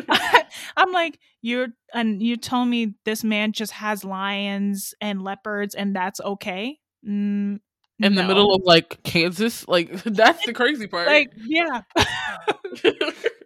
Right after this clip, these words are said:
Speaker 2: Um, and in my opinion, I think season one is definitely, um, the better season. Season two
Speaker 1: Mm-hmm.
Speaker 2: kind of, like, picks up from where season one left off, but it's more of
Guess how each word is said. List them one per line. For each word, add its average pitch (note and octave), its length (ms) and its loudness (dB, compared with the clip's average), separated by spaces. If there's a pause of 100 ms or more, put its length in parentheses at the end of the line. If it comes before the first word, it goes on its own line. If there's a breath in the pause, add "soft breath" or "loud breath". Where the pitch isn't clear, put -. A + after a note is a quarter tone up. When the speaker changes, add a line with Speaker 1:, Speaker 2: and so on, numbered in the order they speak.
(440 loud breath)
Speaker 2:
Um, B3+ 240 -2 (200)
and C4 320 -6
in B3 100 -4
my C4+ 140 -2
opinion, D4+ 380 -8
I A#3 260 -4
think A#3+ 600 -8
season A#3 640 -8
one G#3 180 -6
is G#3 140 -8
definitely, G3 840 -12
um, F#3 380 -16
the G#3 80 -12
better G#3 240 -10
season. C#4+ 480 -10
Season F4 360 -8
two - 280 -10
Speaker 1:
Mm-hmm. - 140 -12
Speaker 2:
kind A#3 280 -8
of, A#3+ 180 -10 (440)
like, G#3 240 -10
picks - 260 -8
up A3 300 -6 (200)
from A3 200 -6
where G#3+ 160 -4
season G#3 500 -8
one A#3 260 -6
left C#4+ 240 -10
off, C4+ 240 -4
but A#3 120 -6
it's A#3 120 -12
more A#3 300 -4
of G#3+ 300 -6